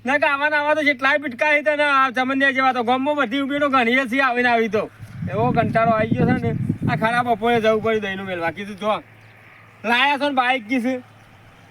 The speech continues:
બૈરો એક તો એ બુઓ પાડશે. લ્યા તારી.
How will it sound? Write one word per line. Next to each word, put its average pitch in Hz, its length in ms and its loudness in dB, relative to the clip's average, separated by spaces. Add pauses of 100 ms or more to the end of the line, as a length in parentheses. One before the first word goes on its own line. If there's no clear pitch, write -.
બૈરો 185 400 -2
એક 202 200 -2
તો 226 60 -2
એ 214 140 2
બુઓ 202 260 -2
પાડશે. 180 380 0
લ્યા 311 480 -12
તારી. 139 260 -6